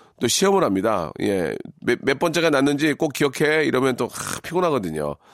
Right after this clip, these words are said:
그냥 다 이쁘다고 하는 수밖에 없는데 왜 그렇게 얘기해? 그럼 유독 하나가 이쁘다 그러면 왜 또 그렇게 봐? 다른 건 어떤데? 그럼 어쩌라는 얘기인지 모르겠어요. 아무튼,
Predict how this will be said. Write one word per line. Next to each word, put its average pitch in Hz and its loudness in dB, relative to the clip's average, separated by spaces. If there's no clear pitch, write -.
그냥 151 0
다 - -2
이쁘다고 180 2
하는 175 2
수밖에 156 -2
없는데 123 2
왜 165 4
그렇게 151 0
얘기해? 143 2
그럼 120 0
유독 160 0
하나가 202 4
이쁘다 143 0
그러면 131 2
왜 170 2
또 202 -4
그렇게 147 -4
봐? 135 4
다른 147 0
건 151 4
어떤데? 127 2
그럼 143 0
어쩌라는 170 2
얘기인지 147 2
모르겠어요. 104 2
아무튼, 120 2